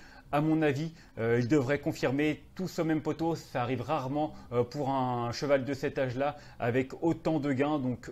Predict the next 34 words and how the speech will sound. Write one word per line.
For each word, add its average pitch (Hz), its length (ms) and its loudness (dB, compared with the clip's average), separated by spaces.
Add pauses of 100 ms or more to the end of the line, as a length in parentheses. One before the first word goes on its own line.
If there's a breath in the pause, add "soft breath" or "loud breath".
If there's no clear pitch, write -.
(100)
on 139 120 -2
est 143 80 2
obligé 156 500 0
de 139 100 -4
le 127 60 -2
retenir 120 380 -4
en 107 80 -6
tête. - 320 -10 (240)
Ensuite, 147 320 -2
en 170 80 0
deuxième 160 220 -2
position, 170 340 -4
j'ai 143 80 -2
retenu 147 400 -2 (220 loud breath)
le 135 120 0
numéro 156 320 0
sept, 165 340 -6
Ampi 156 340 -4
Amédée 147 300 -2
S 135 220 -2
M, 143 100 -2
bien 127 180 -4
entendu, 131 380 -4 (300 loud breath)
euh, 123 100 0
la 117 520 0
super 139 400 -4
jument, 151 300 0 (200 loud breath)
euh, 123 100 2
de 123 140 2
Fabrice 147 500 -2
Soulois, 151 360 -2 (320 loud breath)
qui 156 420 -4
a 127 140 0
défait, 190 560 -2